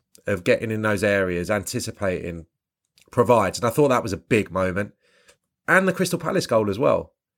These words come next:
You know, I think that adds weight to what he's gonna be. I can't visualise any striker doing that, maybe since Diego Costa, who we'll come on to later. So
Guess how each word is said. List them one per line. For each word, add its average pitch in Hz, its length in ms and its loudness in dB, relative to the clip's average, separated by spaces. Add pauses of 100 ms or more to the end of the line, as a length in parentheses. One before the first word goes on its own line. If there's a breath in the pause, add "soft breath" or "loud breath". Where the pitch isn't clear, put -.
(160)
You 110 80 -8
know, 110 120 -2
I 113 40 2
think 160 220 -4
that 139 180 0
adds 135 240 0
weight 117 260 2
to 113 100 -6
what 113 260 -2
he's 104 180 -4
gonna 101 180 -4
be. 90 320 -2 (500 soft breath)
I - 40 -12
can't 170 400 -2 (320)
visualise 139 840 2
any 160 220 4
striker 107 400 0
doing 113 160 2
that, 123 140 0
maybe 139 260 2
since - 220 -8
Diego 123 340 4
Costa, - 480 -2 (340 soft breath)
who 113 100 -4
we'll 113 100 -4
come 117 200 0
on 117 100 -2
to 117 200 -2
later. 131 400 0
So 110 340 0